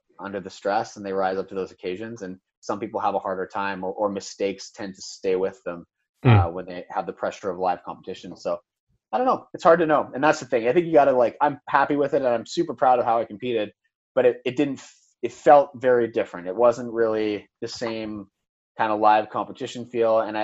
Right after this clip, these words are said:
Speaker 1: and I understand that it's maybe a slightly skewed, uh,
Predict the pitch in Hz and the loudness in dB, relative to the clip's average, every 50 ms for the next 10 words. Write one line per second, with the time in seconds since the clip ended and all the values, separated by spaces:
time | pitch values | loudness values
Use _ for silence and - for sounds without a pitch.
0 | - - 117 117 120 117 123 123 123 113 - - - 113 110 113 117 113 110 113 | -4 -4 -4 -4 -4 -4 -4 -6 -6 -8 -8 -8 -6 -6 -4 -4 -6 -4 -2 0
1 | 107 104 104 98 - - - 110 110 110 120 120 120 117 113 113 113 113 113 107 | 0 0 0 -2 -6 -10 -12 -8 -4 -2 -2 -2 -2 -4 -4 -6 -6 -6 -6 -8
2 | 101 _ _ _ _ _ _ _ _ _ _ _ _ _ _ _ _ _ _ _ | -10 _ _ _ _ _ _ _ _ _ _ _ _ _ _ _ _ _ _ _
3 | _ _ - - - - - 131 127 120 120 107 110 107 104 - - - - 113 | _ _ -10 -8 -8 -8 -2 0 2 2 2 0 -2 -6 -6 -8 -12 -12 -8 -6
4 | 107 107 104 101 101 95 98 101 92 92 90 90 87 85 82 | -4 -2 -2 -4 -6 -6 -6 -6 -4 -4 -4 -6 -6 -8 -10